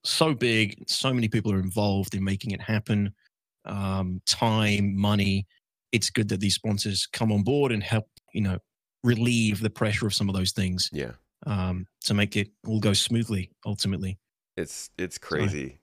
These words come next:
Speaker 2: It's, it's so cool to see a game like Star Citizen, which, I mean, you constantly are hearing jokes about how, "Oh, it's not a game
Speaker 1: <laughs>
Speaker 2: yet, you know, you can't do anything in it
Speaker 1: Yeah.
Speaker 2: yet," but you put together these massive events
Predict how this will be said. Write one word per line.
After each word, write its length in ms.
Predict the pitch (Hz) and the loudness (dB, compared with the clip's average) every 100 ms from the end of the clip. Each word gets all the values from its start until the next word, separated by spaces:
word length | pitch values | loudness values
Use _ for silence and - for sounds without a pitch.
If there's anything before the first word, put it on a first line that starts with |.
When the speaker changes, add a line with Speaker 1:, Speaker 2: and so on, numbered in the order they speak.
| - | -4
Speaker 2:
It's, 480 | 78 71 - - - | -2 -2 -8 -12 -8
it's 160 | 87 - | -10 0
so 220 | 123 107 | 2 2
cool 280 | - 104 90 | 0 -4 -4
to 60 | |
see 220 | 78 - 80 | -6 -6 -6
a 40 | |
game 340 | 73 82 87 | -4 -4 -2
like 160 | 82 73 | -2 -6
Star 240 | - 71 | -4 -4
Citizen, 460 | 78 64 64 - 65 | -4 -8 -14 -12 -8
which, 260 | 73 - 64 | -8 -8 -8
I 60 | |
mean, 320 | 80 71 67 - _ _ _ _ _ _ | -6 -6 -8 -14 _ _ _ _ _ _
you 160 | 85 87 | -14 -12
constantly 600 | - 120 95 - 65 65 | -6 -6 -6 -8 -10 -10
are 60 | 64 | -8
hearing 260 | 65 65 | -8 -8
jokes 260 | - 64 - | -10 -12 -12
about 260 | 67 65 - | -10 -10 -8
how, 320 | 67 65 69 | -10 -10 -10
"Oh, 220 | 185 165 | -8 -6
it's 120 | 156 | -6
not 160 | 104 107 | -6 -6
a 40 | |
game 260 | 113 90 87 | -6 -4 0
Speaker 1:
<laughs> 40 | 85 | 2
Speaker 2:
yet, 280 | 87 85 85 | 2 0 -2
you 60 | |
know, 280 | 82 85 90 | -4 -4 -6
you 260 | 90 92 92 | -6 -10 -8
can't 280 | 113 95 92 | -6 -6 -4
do 120 | 87 | -4
anything 280 | 87 - 85 | -4 -2 0
in 80 | |
it 20 | 104 | 0
Speaker 1:
Yeah. 80 | |
Speaker 2:
yet," 140 | 92 90 - | 0 -4 -8
but 100 | - | -10
you 260 | 52 64 73 80 - | -14 -18 -18 -20 -18
put 160 | - 139 | -10 -10
together 300 | 107 98 82 | -4 -4 -2
these 220 | 78 71 | -4 -6
massive 520 | 78 85 113 131 87 | -10 -10 -10 -8 -8
events 520 | 73 65 65 58 - | -8 -8 -10 -12 -16